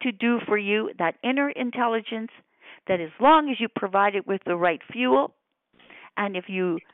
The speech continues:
remove the toxins that are causing the inflammation, that your body will heal for you.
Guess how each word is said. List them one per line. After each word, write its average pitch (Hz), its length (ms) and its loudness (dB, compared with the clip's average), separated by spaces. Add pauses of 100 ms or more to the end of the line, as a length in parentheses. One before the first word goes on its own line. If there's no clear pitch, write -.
(120)
remove 233 520 4 (140)
the 185 120 2 (140)
toxins 233 640 -4
that 185 120 -4
are 165 60 -6
causing 226 460 0
the 185 140 -6
inflammation, 202 760 -6 (960)
that 196 220 2
your 190 120 -2
body 277 560 2 (440)
will 240 380 4 (140)
heal 277 600 2 (200)
for 233 220 6
you. 190 300 -2